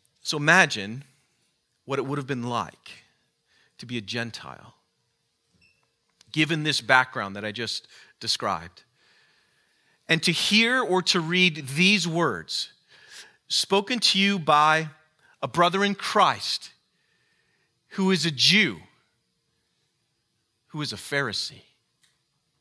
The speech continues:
"I, Paul, a prisoner of Christ Jesus, on behalf of you Gentiles.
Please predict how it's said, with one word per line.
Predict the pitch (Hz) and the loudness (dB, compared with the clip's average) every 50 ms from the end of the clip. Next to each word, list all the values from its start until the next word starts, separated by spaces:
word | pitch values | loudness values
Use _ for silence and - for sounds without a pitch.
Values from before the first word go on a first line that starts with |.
| _ _ _ _ _ _ _ _ _ _ _ _ _ _ _ _ _ _ _ _ _ _ _ _ _ _ _ _ _ _ _ _ _ _ _ - | _ _ _ _ _ _ _ _ _ _ _ _ _ _ _ _ _ _ _ _ _ _ _ _ _ _ _ _ _ _ _ _ _ _ _ 2
"I, | 117 127 135 | 2 2 2
Paul, | - - 170 151 123 104 104 113 113 _ _ _ _ _ _ _ _ _ _ _ _ _ _ _ _ _ _ _ _ _ _ _ _ _ _ _ _ | 0 -2 -2 0 0 -2 -6 -8 -12 _ _ _ _ _ _ _ _ _ _ _ _ _ _ _ _ _ _ _ _ _ _ _ _ _ _ _ _
a | - - | -18 -16
prisoner | - - - 143 147 139 143 156 147 135 131 | -12 -8 -4 -4 -2 -2 -2 -2 -2 -2 -2
of | 127 120 120 | -2 -2 -4
Christ | - - 139 120 113 110 - - - | -6 -4 -2 -2 -2 -2 -4 -6 -8
Jesus, | - 120 113 113 104 - - 87 85 - - - - - - _ _ _ _ _ _ _ _ _ - | -8 -8 -6 -6 -6 -8 -10 -10 -10 -8 -8 -8 -8 -10 -12 _ _ _ _ _ _ _ _ _ -12
on | 110 107 | -10 -10
behalf | 92 107 95 90 - 104 104 104 - | -8 -8 -8 -6 -2 -2 -2 -2 -4
of | 120 101 98 | -8 -14 -14
you | 98 104 | -12 -12
Gentiles. | 101 - - 92 87 85 - - 87 82 - - - - - | -12 -10 -10 -12 -12 -14 -16 -18 -20 -20 -20 -20 -20 -20 -20